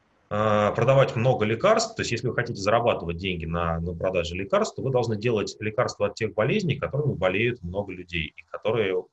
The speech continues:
угрожают их жизни действительно. Здесь нет ничего такого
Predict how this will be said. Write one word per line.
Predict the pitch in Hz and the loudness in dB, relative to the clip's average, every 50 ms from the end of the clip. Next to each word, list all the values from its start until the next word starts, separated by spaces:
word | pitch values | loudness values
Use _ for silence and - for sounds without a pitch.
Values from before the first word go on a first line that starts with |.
| _ | _
угрожают | - 92 87 90 90 87 92 107 107 92 - - - | -16 -6 -2 0 0 2 2 2 2 2 0 -4 -8
их | 87 87 _ _ _ | -12 -12 _ _ _
жизни | - 82 98 110 101 90 85 85 82 82 82 - | -14 -8 -8 -6 -6 -6 -6 -6 -6 -8 -10 -12
действительно. | - 95 - - 92 82 85 _ - - - _ _ _ _ - - - | -16 -16 -12 -10 -10 -12 -12 _ -18 -20 -20 _ _ _ _ -20 -20 -14
Здесь | - 120 135 135 135 | -6 -2 -2 -2 0
нет | 123 120 - - | -2 -2 -2 -4
ничего | 92 - - 87 | -6 -6 -6 -4
такого | 82 82 80 - 85 82 82 85 | -4 -6 -4 -4 -6 -6 -6 -8